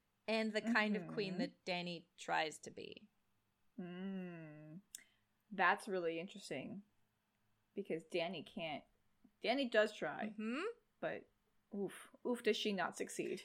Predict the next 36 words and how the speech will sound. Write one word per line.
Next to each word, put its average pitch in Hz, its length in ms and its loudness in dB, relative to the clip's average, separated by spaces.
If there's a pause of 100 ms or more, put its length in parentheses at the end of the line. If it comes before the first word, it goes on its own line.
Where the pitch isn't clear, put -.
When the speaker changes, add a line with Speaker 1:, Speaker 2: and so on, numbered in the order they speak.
Speaker 1:
Yes. 285 420 6
<laughs> - 40 2 (380)
Right. 330 300 12
Like, 269 160 6
but 294 160 6
she's, 339 240 2 (140)
some 339 160 6
of 359 100 6
the 349 80 2
things 339 300 -2
that 311 100 0
you 262 140 0
see 294 180 2
Alysanne 254 400 6
doing, 254 240 2
you're 220 120 4
like, 196 260 4
"Oh, 285 600 10 (300)
Dany 320 320 4
wants 294 300 4
to 220 140 0
do 180 180 2
that." 160 280 0 (840)
Speaker 2:
Mm-hmm. 175 600 -2 (800)
She - 180 -4
really 233 240 0
gave 202 160 2
it 180 80 -4
the 170 80 -4
good 165 180 -4
college 147 260 -4
try. 135 280 -2 (360)
Yeah, 254 380 8
I 214 140 6
think 262 340 0
that 202 380 6